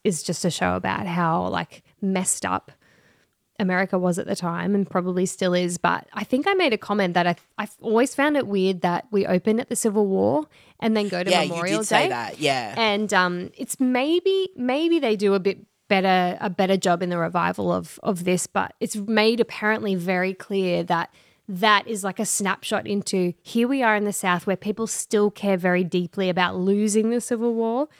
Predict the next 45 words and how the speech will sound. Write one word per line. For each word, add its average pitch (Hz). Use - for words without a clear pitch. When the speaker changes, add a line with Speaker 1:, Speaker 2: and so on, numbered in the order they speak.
Speaker 1:
and 214
about 214
how 220
much 208
they -
Speaker 2:
Right. 190
Speaker 1:
hate -
black 185
people. 214
And 220
then 233
there's, 226
here's 233
a 190
Jew, 180
and 202
they 185
hate 226
that -
person 202
apparently 196
even 180
more. 180
And 220
so 190
a 247
lot 226
of 330
the 311
commentary, 214
um, 170
particularly 247
in 196
this 175
article, 196
is -
done 247
really 285
respectfully, 208
but 185
is 185
like, 180
it's -
interesting 285
because 180